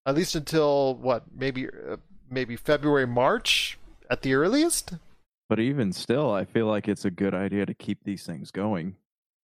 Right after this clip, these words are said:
Speaker 2: or at least have their own convention and still broadcast online at the same time. Like, I don't think there's any need for D C to go back to Comic-Con just showing how successful this was.
Speaker 1: And that's one of the things I wanted to ask you is,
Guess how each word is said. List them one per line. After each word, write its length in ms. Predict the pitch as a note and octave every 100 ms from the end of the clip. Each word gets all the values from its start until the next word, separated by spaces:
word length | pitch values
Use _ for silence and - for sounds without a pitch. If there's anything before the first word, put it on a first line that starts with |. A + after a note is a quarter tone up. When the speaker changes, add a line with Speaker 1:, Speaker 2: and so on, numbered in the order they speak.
| _ _ _ _ -
Speaker 2:
or 160 | A#2 G#2
at 80 |
least 300 | A2+ A#2 G#2+
have 380 | - B2 A#2 G#2
their 240 | G#2+ G2+ -
own 300 | A2 G#2+ G2+
convention 640 | G2+ F#2+ G#2+ A2 - G2
and 100 | F#2+
still 320 | - A2+ A2
broadcast 640 | F2+ G#2+ G#2 - G2+ G2+ -
online 720 | G#2+ G2 G2 G#2 A2 G#2+ G2 _ _ _ _ -
at 60 |
the 80 | A2
same 260 | - A2 F#2+
time. 240 | - G#2+
Like, 120 | F#2+ F#2+
I 80 |
don't 140 | G#2 F#2
think 120 | G#2
there's 180 | F#2+ G#2+
any 140 | G2
need 340 | F#2 G2+ G#2 -
for 100 | F#2
D 240 | F2+ G2+
C 340 | F#2+ A2 G#2 F#2+
to 120 | F#2
go 220 | F2 F2+ -
back 320 | G2 F#2+ -
to 100 | -
Comic-Con 800 | - G2 G2 E2+ D#2+ D#2+ E2 E2+
just 240 | F2+ - _
showing 340 | - G#2 F#2
how 160 | F2 F#2
successful 720 | F2 - - G2 G2 - D2+
this 180 | D#2 -
was. 360 | B1 C2+ D2 - _ _ _ _ _ _ _ _ _ _ _ _ _
Speaker 1:
And 100 | D3
that's 220 | F#3 G#3+
one 100 | G3+
of 100 | E3+
the 80 | D3+
things 140 | D#3 D3+
I 60 |
wanted 300 | C#3 C3+ C3
to 60 | B2
ask 400 | C3 F3 E3+ -
you 140 | C3
is, 340 | B2 A#2 G#2